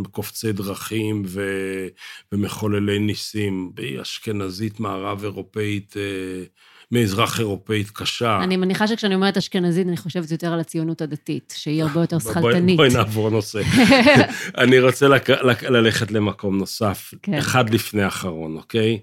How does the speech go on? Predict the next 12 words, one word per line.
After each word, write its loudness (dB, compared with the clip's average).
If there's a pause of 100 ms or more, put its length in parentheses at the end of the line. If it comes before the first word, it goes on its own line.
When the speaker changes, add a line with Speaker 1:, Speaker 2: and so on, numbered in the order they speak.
Speaker 2:
כן. -8 (380)
Speaker 1:
אמ, 0 (1400)
משהו 4
מהעולם 4
המקצועי -2
שלך. -8 (760)
אני 6
אטען 0 (360)
עכשיו -2 (120)
שהסאטירה -2 (560)
והפנטזיה -2 (500)
והתקשורת -4